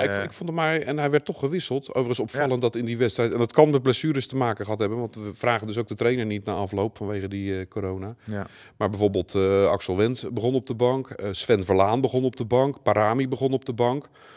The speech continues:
Speaker 1: Vond ik toch wel opvallend. Dus,
Speaker 2: Ervaren
Speaker 1: eh,
Speaker 2: namen, eh, ja.
Speaker 1: dat is wel een, ja, precies. Dus dat is wel een trainer, Thomas Duivenvoorde, die ook wel durft, denk ik.
Speaker 2: Ja, maar Thomas Duivenvoorde, die heeft, eh,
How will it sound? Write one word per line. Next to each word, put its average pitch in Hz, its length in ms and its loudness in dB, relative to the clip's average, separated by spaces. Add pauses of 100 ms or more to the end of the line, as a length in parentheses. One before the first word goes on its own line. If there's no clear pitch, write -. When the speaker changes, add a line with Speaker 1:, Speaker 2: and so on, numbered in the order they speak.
(140)
Speaker 1:
Vond 127 220 -4
ik 156 60 2
toch 120 100 2
wel 113 80 2
opvallend. 113 600 -2
Dus, 110 100 -8
Speaker 2:
Ervaren 117 300 2
Speaker 1:
eh, 110 60 -2
Speaker 2:
namen, 110 480 -4
eh, 104 120 -10
ja. 107 160 -2
Speaker 1:
dat 117 140 0
is 110 100 -4
wel 127 140 6
een, 113 160 0
ja, 143 240 2
precies. 135 440 -2 (140)
Dus 113 240 -6
dat 117 160 -10
is 113 120 -6
wel 127 140 2
een 127 80 0
trainer, 107 380 0
Thomas 104 340 -2
Duivenvoorde, 101 560 -2
die 110 120 -6
ook 107 100 -2
wel 104 140 -2
durft, 110 400 -2 (100)
denk 92 220 -4
ik. 80 240 -10 (460)
Speaker 2:
Ja, 123 440 4
maar 117 180 -2
Thomas 135 280 2
Duivenvoorde, 135 680 4
die 127 200 0
heeft, 127 280 2
eh, 117 680 0